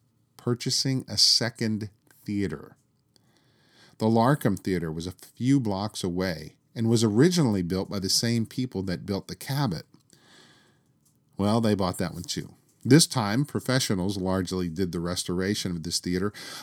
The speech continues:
though the decorative work, uh, was all done in-house. On June fourth, nineteen eighty-five, Le Grand David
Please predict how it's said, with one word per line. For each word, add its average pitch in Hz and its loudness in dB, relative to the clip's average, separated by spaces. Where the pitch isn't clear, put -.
though 123 8
the 117 4
decorative 110 2
work, 92 0
uh, 80 -12
was 95 -4
all 82 -2
done 78 -8
in-house. - -8
On 123 6
June 113 6
fourth, 131 0
nineteen 95 -2
eighty-five, 92 -2
Le 98 -2
Grand 117 4
David 127 4